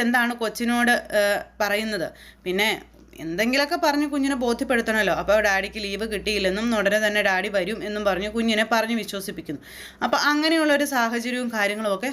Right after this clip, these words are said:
അവിടെ ഇങ്ങനെ നടക്കുന്നേ. അങ്ങനെ ആ ഒരു സംഭവങ്ങളും കാര്യങ്ങളും ഇതെല്ലാം ഇങ്ങനെ ഓരോന്നോരോന്നായി മാറി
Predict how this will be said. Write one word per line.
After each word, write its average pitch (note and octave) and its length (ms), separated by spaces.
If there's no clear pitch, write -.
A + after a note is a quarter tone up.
അവിടെ D4+ 240
ഇങ്ങനെ F#3+ 220
നടക്കുന്നേ. E3+ 380
അങ്ങനെ D4+ 300
ആ - 0
ഒരു D4+ 200
സംഭവങ്ങളും B3+ 640
കാര്യങ്ങളും A3 400
ഇതെല്ലാം A3 440
ഇങ്ങനെ G#3+ 220
ഓരോന്നോരോന്നായി A3 800
മാറി G3+ 240